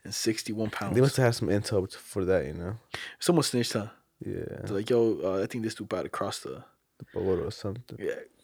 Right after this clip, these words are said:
Speaker 1: 'Cause it'd be like that. Do you, have you heard about this? This is a weird one, right?
Speaker 2: It's, like, cut enough. Is that just, is that just, is that just my mic?
Speaker 1: No, yeah, I think that's, uh, that one right there.
Speaker 2: Okay, then, then we're good then. I was just letting you know just, just if it was that.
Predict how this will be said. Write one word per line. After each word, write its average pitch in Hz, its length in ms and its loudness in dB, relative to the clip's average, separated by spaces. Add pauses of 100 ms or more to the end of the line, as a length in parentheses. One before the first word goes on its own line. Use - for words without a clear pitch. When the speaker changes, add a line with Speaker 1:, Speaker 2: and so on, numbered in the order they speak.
(380)
Speaker 1:
'Cause 131 120 -4
it'd 113 120 -2
be 117 100 2
like 110 200 2
that. - 140 -10 (840)
Do - 80 -8
you, 269 320 6
have - 280 4
you 254 80 6
heard 208 200 6
about 262 300 2
this? 277 220 0 (220)
This 196 180 2
is 233 40 4
a 190 60 10
weird 147 260 6
one, 107 120 2
right? 127 160 2
Speaker 2:
It's, - 120 -4
like, 123 160 4
cut 127 120 2
enough. 113 420 0
Is 113 140 4
that 113 80 6
just, 113 120 2 (140)
is 98 40 4
that 107 120 8
just, 113 240 -4
is 104 160 0
that 107 80 8
just 110 120 0
my 101 220 2
mic? 131 100 -2 (460)
Speaker 1:
No, 123 120 4
yeah, 113 220 8
I 113 60 0
think 139 160 0
that's, 113 200 0
uh, 104 60 0
that 95 140 -4
one 101 120 -8
right 85 100 -10
there. 95 100 -10
Speaker 2:
Okay, 90 280 0
then, 85 220 -4
then 80 140 -8
we're 90 80 -6
good 87 180 -8
then. 101 160 -10 (120)
I 95 60 0
was 98 120 2
just 95 80 -6
letting 92 140 0
you 92 60 0
know 95 60 -2
just, - 160 -12
just - 220 -12 (140)
if 110 160 -10
it 113 40 -4
was 101 160 -6
that. 87 180 -2